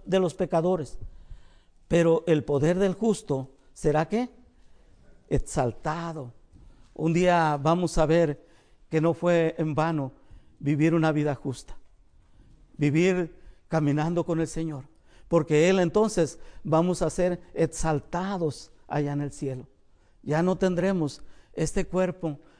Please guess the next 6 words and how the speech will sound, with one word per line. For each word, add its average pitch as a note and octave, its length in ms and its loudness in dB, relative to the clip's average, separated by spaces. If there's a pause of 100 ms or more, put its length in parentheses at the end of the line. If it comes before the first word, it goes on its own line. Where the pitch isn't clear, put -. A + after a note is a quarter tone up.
(180)
Somos F3+ 400 -2
coherederos D#3 640 -4
con D3+ 200 -4
Cristo, D3+ 520 -6 (240)
somos E3 420 -2
herederos D3+ 640 -4